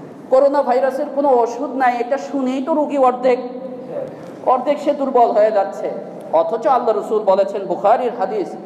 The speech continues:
পাঁচ হাজার তিনশো চুয়ান্ন নম্বর হাদিস, ফাইভ থ্রি ফাইভ ফোর, রসুল সাল্লাল্লাহু আলাইহি সাল্লাম বলেন, "মা আনজালাল্লাহু দাআন ইল্লা আনজালা লাহু শিফাআন।" আল্লাহ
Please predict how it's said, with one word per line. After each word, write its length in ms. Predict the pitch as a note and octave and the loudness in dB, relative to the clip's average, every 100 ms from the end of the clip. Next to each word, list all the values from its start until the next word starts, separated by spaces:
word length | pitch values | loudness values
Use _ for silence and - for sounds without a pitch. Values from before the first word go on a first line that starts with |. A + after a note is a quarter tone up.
| - - - | -14 -10 0
পাঁচ 180 | E3+ E3+ | 2 2
হাজার 280 | F#3+ G#3+ | 2 2
তিনশো 320 | G#3 - - G3 | 2 -6 -8 -4
চুয়ান্ন 320 | B3+ B3+ C#4+ C4+ | 0 0 0 -2
নম্বর 320 | B3 A3+ G#3 | 0 2 2
হাদিস, 240 | G3 F#3+ - - | 0 -4 -6 -4
ফাইভ 180 | G3 F#3+ - | -4 -4 -8
থ্রি 160 | G#3+ B3+ - | -6 -6 -2
ফাইভ 180 | C#4 C#4+ - | 0 0 2
ফোর, 400 | B3 A3+ - - - - F3+ | 2 2 -2 -8 -10 -6 -6
রসুল 220 | F#3 A#3+ | -2 -2
সাল্লাল্লাহু 460 | A#3 G3+ G3 G3 G3+ | 0 0 2 2 2
আলাইহি 240 | G3+ - | 2 0
সাল্লাম 260 | G3 F#3 F3+ | -2 -2 0
বলেন, 260 | F#3 A#3 A3+ - - - | 0 0 -2 -6 -10 -8
"মা 160 | E3+ G3 | 2 4
আনজালাল্লাহু 960 | A3+ G#3 - G3+ F#3+ F3+ F#3 F#3 F3 D#3+ | 4 0 0 0 0 0 2 0 -2 2
দাআন 380 | F#3+ C4+ C4+ C4 - - - A#3+ | 6 6 4 0 -2 -6 -8 -6
ইল্লা 240 | A#3 G#3 | 0 2
আনজালা 480 | F#3 F#3 F3 F#3 F3+ | 2 0 -2 0 2
লাহু 280 | E3+ E3+ E3 | 0 -2 -6
শিফাআন।" 640 | E3+ F3+ F#3 A#3+ B3+ B3 - - - - | -6 0 4 4 4 -2 -4 -8 -10 -2
আল্লাহ 300 | F#3+ G3 E3+ | 0 2 2